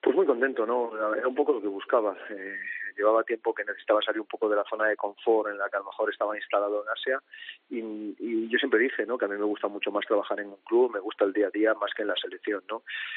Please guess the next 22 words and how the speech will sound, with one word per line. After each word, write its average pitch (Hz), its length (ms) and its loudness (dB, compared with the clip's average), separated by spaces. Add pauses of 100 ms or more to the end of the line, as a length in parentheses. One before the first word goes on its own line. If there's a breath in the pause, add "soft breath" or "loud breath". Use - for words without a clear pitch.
(160 loud breath)
En 113 160 4
cuanto 113 240 4
apareció 110 480 4
además 123 320 0
la 117 60 -2
oportunidad 107 400 -4
de 117 60 2
entrenar 110 380 0
a 110 40 2
un 110 120 -4
grande, 107 360 -2
¿no? 107 240 -8
A 95 100 -6
uno 101 220 -4
de 101 60 0
los 101 140 -6
mejores - 320 -6
equipos 101 240 -8
del 104 100 -12
mundo 113 360 -2 (460 loud breath)
y 107 340 2
además 117 540 2